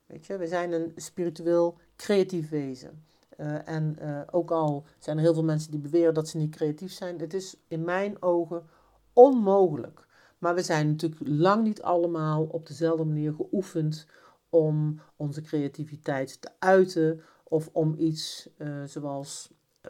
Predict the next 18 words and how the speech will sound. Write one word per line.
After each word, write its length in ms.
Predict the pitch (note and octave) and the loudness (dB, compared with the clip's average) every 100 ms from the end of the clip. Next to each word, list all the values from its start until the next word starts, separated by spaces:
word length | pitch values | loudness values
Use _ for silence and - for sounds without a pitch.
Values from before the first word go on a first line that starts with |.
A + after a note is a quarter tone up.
| B2+ | -6
wij 240 | C#3 C3+ | -2 -2
denken 580 | C3+ C3+ B2+ C3+ C3 C#3+ _ _ _ _ _ _ _ _ - | -4 -6 -6 -8 -10 -12 _ _ _ _ _ _ _ _ -4
en 180 | D3+ | -2
ons 140 | C#3+ C3+ | -2 -4
geleerd 420 | C#3+ C#3 C3+ C3+ | -4 -2 -2 -4
is, 280 | C#3 - - | -6 -8 -20
goed 280 | _ - E3 | _ 0 0
te 140 | D#3+ D#3 | 0 4
kunnen. 380 | G3 C3 - _ _ _ _ _ _ _ _ _ _ _ _ _ | 6 6 0 _ _ _ _ _ _ _ _ _ _ _ _ _
Ik 100 | B2 _ | -20 _
blijf 300 | C3 C#3 E3+ | 2 4 6
het 80 | F#3 | 4
maar 140 | D#3 | 2
even 200 | D#3+ D3+ | 2 2
zeggen, 500 | D3 D3+ C#3+ D3 D3+ - _ | 2 2 2 -4 -6 -16 _
eh, 300 | - D3 C#3+ C#3 - _ | -8 -6 -4 -6 -10 _
we 140 | D3 | -6
zijn, 440 | D#3 D3 D3 D3 | -4 -2 -4 -8